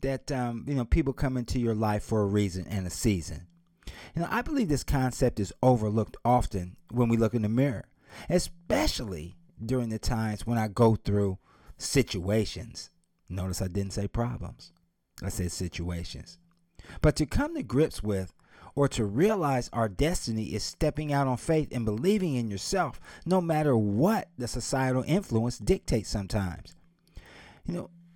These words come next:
I often talk a lot of times about the, the workshop that I teach. And one of the guys in the workshop broke down not too long ago because of his fears. Fear of opinions of those who assumed or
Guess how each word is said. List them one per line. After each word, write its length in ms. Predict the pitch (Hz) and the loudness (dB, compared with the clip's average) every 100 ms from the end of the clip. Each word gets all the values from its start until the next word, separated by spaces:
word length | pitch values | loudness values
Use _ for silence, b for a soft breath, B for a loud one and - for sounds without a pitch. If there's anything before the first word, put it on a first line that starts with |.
| _ | _
I 180 | 202 208 | -6 -2
often 320 | 190 175 175 | 0 0 -2
talk 260 | 156 147 139 | 2 2 2
a 40 | |
lot 260 | 120 120 117 | 0 2 2
of 60 | 107 | 2
times 320 | 117 107 101 | 2 2 -2
about 360 | 95 101 92 | -2 -2 -2
the, 300 | - 101 95 | -2 -2 -2
the 140 | 87 98 | 0 0
workshop 500 | 98 90 - 87 85 | 2 -2 0 -2 0
that 120 | 87 | -2
I 80 | 82 | -4
teach. 400 | - 87 80 - - - _ _ _ _ _ - | -2 -4 -4 -14 -20 -20 _ _ _ _ _ 0
And 160 | 170 180 | 0 2
one 120 | 240 | 0
of 60 | 254 | 0
the 80 | |
guys 300 | 160 180 160 | 0 2 2
in 60 | 139 | 2
the 80 | 127 | 0
workshop 460 | 123 117 - 113 | 2 2 0 -2
broke 320 | 95 107 107 - | 0 2 2 2
down 320 | 107 98 92 | 0 0 -2
not 200 | 95 85 | -4 -4
too 120 | - | -4
long 300 | 95 104 95 | -2 -2 -2
ago 400 | 87 87 90 87 B B B | -6 -4 -4 -4 B B B
because 320 | - 127 180 | 0 2 2
of 100 | 170 | 4
his 140 | 131 110 | 2 2
fears. 560 | - 113 92 80 - - _ _ _ - B B B B | 0 0 0 -4 -12 -18 _ _ _ -20 B B B B
Fear 440 | - - 175 175 | -16 2 4 6
of 80 | 151 | 4
opinions 580 | 123 - 123 120 117 - | 2 2 2 2 -2 -2
of 220 | 90 90 | -6 2
those 360 | 107 113 107 | 6 6 6
who 200 | - 110 | 2 -2
assumed 640 | 90 - - 101 101 95 95 - - | -2 -4 0 0 0 -2 -8 -8 2
or 260 | 131 127 | 4 4